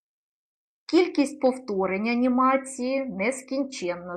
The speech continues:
Направлення анімації задано як Alternate, тобто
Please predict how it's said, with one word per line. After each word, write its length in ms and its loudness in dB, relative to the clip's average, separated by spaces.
Направлення 800 4
анімації 840 0
задано 540 10
як 300 4
Alternate, 720 6
тобто 600 6